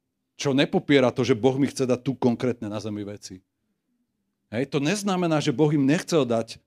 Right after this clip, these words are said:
tú zem, ten Kanán, a on im ju dal, on ich spravil nesmierne bohatých. Nebol patriarcha, ktorý by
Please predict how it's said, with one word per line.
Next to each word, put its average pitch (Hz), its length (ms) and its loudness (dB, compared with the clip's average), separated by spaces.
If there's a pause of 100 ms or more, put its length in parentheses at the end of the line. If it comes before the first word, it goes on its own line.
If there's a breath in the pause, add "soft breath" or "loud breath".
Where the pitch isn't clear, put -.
tú 131 160 -4
zem, 117 320 -2
ten 113 240 -8
Kanán, 113 320 -4
a 107 80 -6
on 143 160 -2
im 160 160 -2
ju 147 160 0
dal, 151 400 2 (160 loud breath)
on 131 160 -2
ich 143 80 -2
spravil 151 320 -2
nesmierne 127 480 -2
bohatých. 120 540 -8 (1300)
Nebol 175 480 0
patriarcha, 165 640 -2
ktorý 143 240 0
by 135 100 0